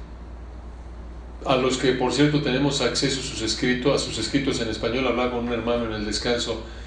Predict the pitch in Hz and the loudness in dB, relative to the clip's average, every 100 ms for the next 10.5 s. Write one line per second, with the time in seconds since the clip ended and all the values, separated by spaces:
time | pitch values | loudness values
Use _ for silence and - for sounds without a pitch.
0 | - - - - 127 - 143 139 131 117 | -12 -14 -8 -4 -2 4 6 6 0 -2
1 | 131 135 127 123 113 123 127 127 120 - | 0 0 2 0 0 -2 -4 2 2 2
2 | - - - - - - 120 113 - 120 | -6 -12 -14 -14 -12 -2 0 0 0 0
3 | 117 - - 135 131 131 120 131 123 117 | 0 0 0 0 0 0 0 0 0 0
4 | 131 127 120 - 120 110 - 135 131 - | 2 2 2 0 0 0 0 0 0 -2
5 | 151 - 139 139 147 117 110 120 123 123 | -4 -2 0 0 0 -2 -2 -4 -2 0
6 | 147 - - - - - - - - - | 0 -2 -6 -12 -14 -14 -14 -14 -14 -2
7 | 120 127 151 139 131 127 135 135 - - | 2 2 4 4 4 2 4 4 0 -6
8 | - - - - - 123 127 147 147 139 | -12 -14 -14 -10 0 4 6 8 6 6
9 | 131 113 - 135 - 139 - - 92 160 | 0 0 0 0 2 2 2 4 4 4
10 | 139 127 - - - | 4 4 2 0 -4